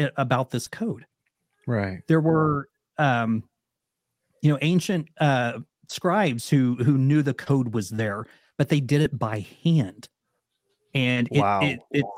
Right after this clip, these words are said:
Speaker 1: said that it drove many of them insane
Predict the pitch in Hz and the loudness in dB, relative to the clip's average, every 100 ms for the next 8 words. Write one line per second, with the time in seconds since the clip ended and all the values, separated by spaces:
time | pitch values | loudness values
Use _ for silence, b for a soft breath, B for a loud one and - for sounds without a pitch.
0 | - 165 170 131 127 143 135 131 139 131 | -10 -4 -2 -2 -2 -2 -2 0 2 2
1 | 123 120 147 165 147 127 123 117 123 113 | 0 0 0 0 0 0 -2 -2 -2 -2
2 | - - - 147 151 110 98 | -4 -12 -8 -2 -2 -2 -8